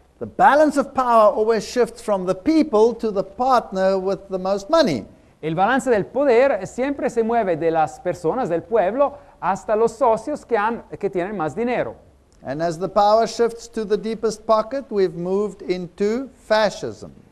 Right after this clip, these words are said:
Speaker 2: Y mientras este poder se mueve a las personas que tienen más dinero, nos hemos movido a lo que se llama el fascismo.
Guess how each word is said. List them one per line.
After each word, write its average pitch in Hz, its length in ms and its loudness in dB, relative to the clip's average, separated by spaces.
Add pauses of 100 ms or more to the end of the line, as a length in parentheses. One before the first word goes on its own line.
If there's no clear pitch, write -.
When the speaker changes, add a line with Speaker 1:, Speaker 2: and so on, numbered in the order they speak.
(100)
Speaker 2:
Y 151 140 -2
mientras 190 320 -2
este 190 240 -6
poder 196 280 0
se 196 140 -4
mueve 185 460 2
a 156 100 4
las 151 160 0
personas 196 420 -8
que 165 120 -10
tienen 156 320 -4
más 147 180 -4
dinero, 226 480 -2
nos 185 220 -6
hemos 220 200 -4
movido 247 340 0
a - 20 0
lo 202 100 0
que 214 100 -6
se 220 120 -8
llama 165 320 -4
el 143 80 -6
fascismo. 170 560 -6